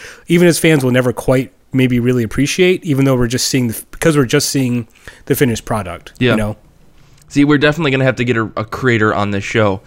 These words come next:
Speaker 2: and just be like,
Speaker 1: Yeah.
Speaker 2: "Let us, let us just bug you for the next thirty minutes of a thing that you learned in Comic Book Creation one oh one."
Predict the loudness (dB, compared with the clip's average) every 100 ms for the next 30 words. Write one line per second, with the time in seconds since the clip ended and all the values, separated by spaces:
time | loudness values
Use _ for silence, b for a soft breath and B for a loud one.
0 | B B B -8 -6 -4 0 0 0 0
1 | 0 0 -2 -2 0 0 0 -2 0 -2
2 | 0 -4 -4 -4 -4 -4 -2 0 0 -2
3 | -4 -6 -6 -6 -6 -4 -4 -2 0 0
4 | -2 -6 -4 -2 -2 -4 -6 -4 -4 -4
5 | -4 -4 -2 0 -2 -6 -8